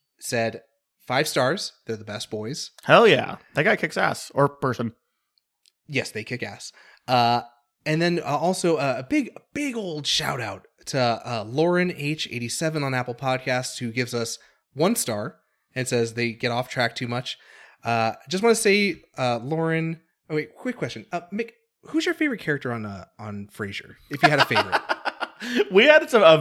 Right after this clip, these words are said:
Speaker 2: very illuminating conver-, I, like, okay, this is
Speaker 1: Let's talk about Frasier and Cheers real quick.
Speaker 2: So this is not a joke. During the break, I kinda a-, I asked, I was like, "Is that real that Frasier wasn't introduced until, like, the third season or whatever?" And you're like, "Yeah."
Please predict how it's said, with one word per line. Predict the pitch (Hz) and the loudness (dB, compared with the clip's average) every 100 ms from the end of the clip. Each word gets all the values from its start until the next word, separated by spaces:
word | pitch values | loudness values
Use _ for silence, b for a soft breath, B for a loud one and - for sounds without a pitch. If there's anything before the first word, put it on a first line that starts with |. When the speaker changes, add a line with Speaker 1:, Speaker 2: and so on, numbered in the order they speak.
| 139 | 6
Speaker 2:
very | 208 262 220 | 6 10 8
illuminating | 160 175 214 208 180 | 8 8 8 8 8
conver-, | 175 170 - B B B _ _ | 4 2 2 B B B _ _
I, | 151 220 330 | 6 8 6
like, | 254 226 - | 4 4 6
okay, | 160 151 - - | 4 4 0 -4
this | - 190 247 | 6 8 8
is | 190 | 4
Speaker 1:
Let's | 185 | 4
talk | 240 | 6
about | 226 - | 6 6
Frasier | 170 160 | 4 2
and | 139 | 0
Cheers | 131 110 | -2 -4
real | 101 | -8
quick. | - - - | -12 -6 6
Speaker 2:
So | 185 | 8
this | 190 233 | 8 6
is | 196 | 6
not | 190 175 151 | 8 10 8
a | |
joke. | 131 110 - - B B - | 6 0 -2 -10 B B -2
During | 135 196 269 | 6 8 8
the | 285 | 4
break, | 147 143 196 - - b b - _ _ _ - | 6 6 4 -2 -18 b b -20 _ _ _ 2
I | 175 180 | 4 4
kinda | 247 277 | 2 4
a-, | 175 180 151 | 6 6 6
I | |
asked, | 160 202 165 | 6 4 2
I | |
was | |
like, | 151 | 0
"Is | 156 147 | 0 2
that | 480 240 | 2 2
real | 233 - - | 0 2 0
that | - | 0
Frasier | - 151 185 214 147 | 2 2 2 0 4
wasn't | 156 175 - | 2 2 -2
introduced | 156 143 131 160 | 0 0 -2 -2
until, | 170 156 143 | -4 -2 -2
like, | 131 | 0
the | 135 120 | 0 -2
third | - - 135 160 165 165 156 | -2 -2 2 2 2 0 -4
season | - 175 208 220 | -4 -2 0 2
or | 214 214 208 | 2 2 2
whatever?" | 208 220 254 - | 2 0 -2 0
And | 135 | 2
you're | 131 | 4
like, | 120 110 | 2 0
"Yeah." | 117 190 | -4 -4